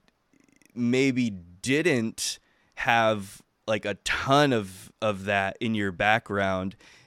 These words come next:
and then just based on the leading of the Lord, that, you know, and sensing that he was shifting you and transitioning you and, uh, and, and just, you know, sort of being willing to step into that when you were already established, you know, in what you were doing. And,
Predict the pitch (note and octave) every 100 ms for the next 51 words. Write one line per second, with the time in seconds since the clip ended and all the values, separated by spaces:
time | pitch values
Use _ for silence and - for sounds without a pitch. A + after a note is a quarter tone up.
0 | - A#2 A2+ A2 G#2+ A#2 G2+ A2+ A#2 -
1 | A#2 A2 G#2 A2 G#2+ G2+ F#2 F#2+ F#2+ C#3
2 | C#3+ A2+ G#2 G#2 - _ _ - A#2 G#2+
3 | G#2+ G2+ - _ _ _ - A#2+ A2 G#2
4 | - B2 A#2+ A#2 G2+ A2 F#2 - B2+ -
5 | C3 B2+ B2+ B2 G2 - G2 G2 A#2 A#2+
6 | A#2 A2+ A#2 A2+ A2 D#2+ G2 F#2+ F#2 F#2+
7 | F2+ F2+ F#2 - - G2+ G2 F#2 G2+ G2
8 | G2+ - - - G#2 F#2 - G#2+ G#2 -
9 | - - - B2+ A#2+ B2 A2+ G2+ - G2+
10 | G2+ C#3 D#3+ A2+ G2+ A2 B2+ D3 A3+ -
11 | C3+ B2 B2 C#3+ G#2 - G#2 D3+ A2+ F#2
12 | - - G2+ G#2+ G2+ A2+ A2 G#2 G#2 G2
13 | F2+ G2+ A2+ A#2+ G2+ F#2+ F#2